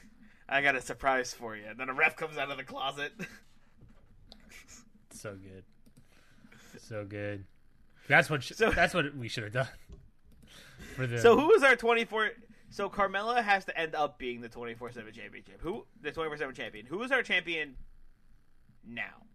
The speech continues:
Speaker 1: Let's decide that first, I feel like.
Speaker 2: That's fair. Um, should just be Drake Maverick. <laughs>
Speaker 1: Hmm.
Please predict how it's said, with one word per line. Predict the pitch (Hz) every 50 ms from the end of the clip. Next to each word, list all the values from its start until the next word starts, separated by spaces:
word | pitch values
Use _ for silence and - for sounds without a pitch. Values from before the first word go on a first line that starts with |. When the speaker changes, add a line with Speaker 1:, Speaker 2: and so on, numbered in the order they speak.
| - - - - -
Speaker 1:
Let's | 143 156 -
decide | - 185 - 196 175 165 156
that | - - 117 - - - -
first, | - - - - -
I | 107
feel | - - - 113 104
like. | - - - - - - - - - - - - - - - -
Speaker 2:
That's | - 127 123 -
fair. | - 104 98 98 98 - - - - - - -
Um, | - 135 131 135 139 143 143 143 143 139 139 139 139 143 143 139 131 - - - - - - - - - - - -
should | 60 - - - - - - - - - - - - - - - - - - - - - - - - - -
just | 139 123 -
be | 123 107
Drake | - - 110 104 101 -
Maverick. | 107 104 104 101 107 107 107 - - - - - - - - _ - - - - - - - _ _ - - -
<laughs> | - - - - - - 370 - - - - - - - - - - - - - - - - - - - 208 - - - - - - - - - - _ - - - - - - - - - - - - - - - _ _ - _ _ _ _ - - - - - - - - - _ _ _ _ _ _ _ _ - _ - - - -
Speaker 1:
Hmm. | 143 127 113 110 107